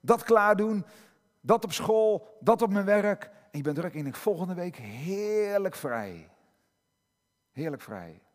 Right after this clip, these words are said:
Even helemaal niks." En het wordt maandag, dinsdag en je ligt in je bed en je ijsbeert wat door je huis. En je denkt eigenlijk, "Ja, je wordt er ook niet echt gelukkig van. Is er soms wat te doen?"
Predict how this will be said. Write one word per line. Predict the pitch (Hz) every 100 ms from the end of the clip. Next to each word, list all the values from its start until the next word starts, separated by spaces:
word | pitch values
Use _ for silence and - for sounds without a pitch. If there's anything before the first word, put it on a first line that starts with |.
| _ -
Even | 185 160
helemaal | 175 147
niks." | 143 113 - - - _ _ _ _ _ _
En | _ -
het | 101
wordt | 101
maandag, | 143 160 160 117
dinsdag | 117 160 131 139 117
en | 101
je |
ligt | 110 110
in | 95
je | 90
bed | 98 147 -
en | - 101
je | 98
ijsbeert | 147 160 117 143 127
wat | 113
door | 104
je | 87
huis. | 95 156 170 - _ - - _ _ -
En | 110
je | 104
denkt | 127 180 -
eigenlijk, | 147 120 101
"Ja, | 131 180 139 - _ - _ - - _ _ _ - - - _ _ _ _ _ _ _ _ _ _ _ _ _
je | 123
wordt | 165
er | 190
ook | 220
niet | 214
echt | 190
gelukkig | 208 175 143
van. | 156 101 85 - _ _ _ _ _ _ _ _ _ _
Is | 185
er | 185
soms | 220 190
wat | 208 -
te | 190
doen?" | 302 277 156